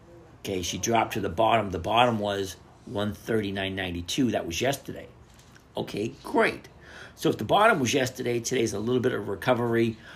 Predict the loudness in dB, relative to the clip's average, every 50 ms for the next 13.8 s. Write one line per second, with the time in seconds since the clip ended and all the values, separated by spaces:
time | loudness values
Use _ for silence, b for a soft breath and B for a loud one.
0 | B B B B -2 0 2 4 4 4 4 2 0 -2 -2 -4 -6 -6 -8 -10
1 | -10 -10 -12 -18 -20 -20 -20 -20 -20 -20 -20 B B B B B B -6 -4 -2
2 | -2 -2 -4 -4 -2 0 0 0 0 -2 -2 -4 -4 -4 -4 -4 -8 -10 -10 -12
3 | -14 -16 -18 -20 -20 -20 -8 -2 0 4 4 4 4 2 0 -4 -10 -16 -10 -6
4 | -4 -4 -2 -2 -2 -2 -2 -2 -2 -2 -2 -4 -8 -10 -16 -20 -20 -16 -14 -12
5 | -6 -4 -2 -2 -2 -2 -6 -10 -6 -4 -2 0 0 0 -2 -2 -2 -2 0 0
6 | 0 0 -2 -2 -2 -2 -2 -2 -4 -6 -6 -6 -6 -6 -8 -6 -4 -4 -4 -4
7 | -2 0 0 0 0 -4 -8 -10 -10 -10 -10 -6 -4 -2 -2 0 0 -2 -2 -4
8 | -8 -8 -10 -10 -6 -2 -2 -2 -2 -2 -2 -2 -2 -2 -4 B B B B B
9 | B B -6 -4 -4 -4 -2 -4 -2 2 2 4 4 2 0 -2 -4 -2 -2 0
10 | 0 -2 -2 -4 -8 -14 -14 -10 -8 -6 -6 -6 -6 -6 -8 -10 -10 -8 -10 -8
11 | -8 -8 -4 -2 -2 -2 -2 -2 -4 -4 -6 -6 -8 B B B B B B -6
12 | -4 -4 -4 -4 -6 -4 0 2 2 2 2 0 -2 0 0 2 2 2 2 0
13 | 0 -2 -2 -2 -2 0 -2 -4 -4 -4 -4 -4 -4 -6 -8